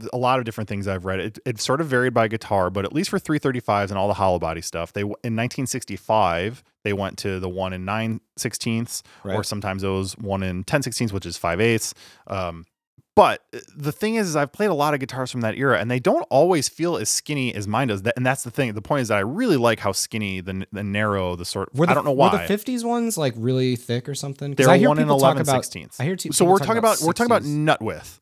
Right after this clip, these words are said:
Speaker 2: Okay,
Speaker 1: You're,
Speaker 2: just
Speaker 1: you're
Speaker 2: wide
Speaker 1: talking about the,
Speaker 2: thickness.
Speaker 1: the depth of the thickness of
Speaker 2: Got
Speaker 1: the
Speaker 2: it.
Speaker 1: neck itself. Yeah, I'm talking about, like, how wide the fretboard
Speaker 2: Gotcha.
Speaker 1: is.
Speaker 2: Okay.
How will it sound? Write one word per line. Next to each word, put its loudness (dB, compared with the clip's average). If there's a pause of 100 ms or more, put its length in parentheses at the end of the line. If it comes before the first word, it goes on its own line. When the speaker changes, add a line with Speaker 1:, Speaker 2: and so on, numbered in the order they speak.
Speaker 2:
Okay, 0
Speaker 1:
You're, 4
Speaker 2:
just 2
Speaker 1:
you're 8
Speaker 2:
wide -2
Speaker 1:
talking 2
about 2
the, -2
Speaker 2:
thickness. -14
Speaker 1:
the -4
depth 0
of -8
the -8
thickness -4
of -6
Speaker 2:
Got -6
Speaker 1:
the -6
Speaker 2:
it. -6
Speaker 1:
neck -10
itself. -10
Yeah, 0
I'm 0
talking 0
about, -2
like, -6
how 0
wide -4
the -10
fretboard -6
Speaker 2:
Gotcha. -6
Speaker 1:
is. -6
Speaker 2:
Okay. -14